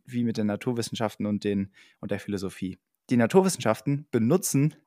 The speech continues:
dir jeden Tag Philosophie und fahren damit rum, ähm, von A nach B, die ganze Zeit in ihrem Kopf. Ähm, aber im Kern, äh, ist es oftmals so, dass sie es gar nicht so richtig, ähm, verstehen oder,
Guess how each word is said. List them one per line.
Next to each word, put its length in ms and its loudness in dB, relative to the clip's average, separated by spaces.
dir 100 -2
jeden 360 0
Tag 500 2
Philosophie 600 0
und 120 -4
fahren 200 2
damit 280 -2
rum, 240 6
ähm, 260 2
von 160 -6
A 140 4
nach 160 0
B, 320 -2
die 160 -12
ganze 260 2
Zeit 240 2
in 60 0
ihrem 200 -4
Kopf. 340 -4
Ähm, 320 2
aber 220 0
im 120 -6
Kern, 400 2
äh, 340 -6
ist 140 -10
es 100 -12
oftmals 340 -6
so, 100 -8
dass 120 -6
sie 80 -10
es 80 -14
gar 140 -2
nicht 120 -6
so 100 -12
richtig, 520 -10
ähm, 360 -6
verstehen 560 0
oder, 520 -4